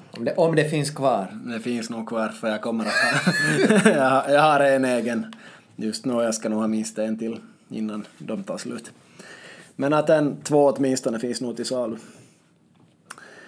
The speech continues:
Speaker 2: En har jag faktiskt köpt tillbaks begagnad <laughs> för femtio euro av en som inte ville ha sin med, så det var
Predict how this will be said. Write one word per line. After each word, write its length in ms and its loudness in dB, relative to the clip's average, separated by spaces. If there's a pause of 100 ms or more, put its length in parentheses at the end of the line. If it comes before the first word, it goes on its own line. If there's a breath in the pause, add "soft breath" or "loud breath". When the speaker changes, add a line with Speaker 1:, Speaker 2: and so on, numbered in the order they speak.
(640 loud breath)
Speaker 2:
En 220 2
har 80 2
jag 100 0
faktiskt 420 -2
köpt 260 0
tillbaks 460 2
begagnad 540 2
<laughs> 1300 4
för 120 2
femtio 440 4
euro 400 6
av 180 6
en 180 4
som 140 2
inte 180 2
ville 180 4
ha 160 4
sin 320 -2
med, 220 -4
så 100 -4
det 100 -2
var 120 -6